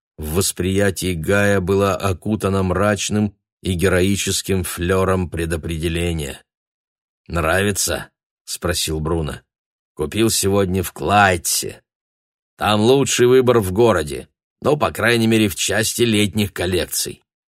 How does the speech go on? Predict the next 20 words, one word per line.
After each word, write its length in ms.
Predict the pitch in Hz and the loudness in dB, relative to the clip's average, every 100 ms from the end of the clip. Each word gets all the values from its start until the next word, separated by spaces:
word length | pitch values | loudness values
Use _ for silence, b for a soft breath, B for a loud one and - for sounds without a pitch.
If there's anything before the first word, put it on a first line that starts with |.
| _ _ _ _ _ _ _ _ | _ _ _ _ _ _ _ _
Перед 260 | 92 82 80 | -6 -4 -4
Гаем 560 | 76 92 95 95 92 82 | -2 2 2 2 0 0
в 60 | |
раскрытых 640 | 87 - - 92 82 82 - | -2 -2 -2 -2 -2 -6 -6
коробках 640 | 87 80 95 - 87 85 | -4 0 -2 -2 -6 -4
лежали 520 | 78 82 78 95 92 | -4 -4 -2 0 -2
четыре 500 | 90 - 78 95 87 | -4 -6 -6 -6 -6
галстука: 760 | 78 73 78 71 - 62 57 52 _ _ _ - | -4 -2 -2 -4 -8 -10 -12 -14 _ _ _ -6
трикотажный, 960 | 80 - 73 - 92 98 92 98 90 _ _ | -6 -4 -6 -2 -2 0 0 -2 -4 _ _
льняной — 800 | 85 87 82 76 73 85 95 95 _ _ _ - | -4 -2 0 0 0 0 0 -2 _ _ _ -4
нежно-лиловый 880 | 113 120 92 92 90 90 92 82 82 | 0 2 2 0 2 2 2 0 -2
галстук-бабочка 1300 | 76 87 85 - 78 69 71 87 95 101 - 113 113 _ _ _ _ | 0 -2 -2 -6 -6 -6 -4 -2 -2 -6 -4 -4 -4 _ _ _ _
и 120 | 95 110 | -2 -2
еще 340 | 110 - 147 | 0 2 2
один 300 | 131 127 120 | 2 2 2
из 60 | 107 | 0
шелковой 720 | - 120 113 95 98 98 80 | 0 2 2 2 2 2 0
тафты 540 | 90 85 - - 107 | -4 -6 -8 -4 -2
бирюзового 760 | 87 90 92 80 92 90 82 82 | -2 -2 -2 0 0 2 0 -2
цвета, 640 | - 85 110 113 113 | -4 0 0 0 -2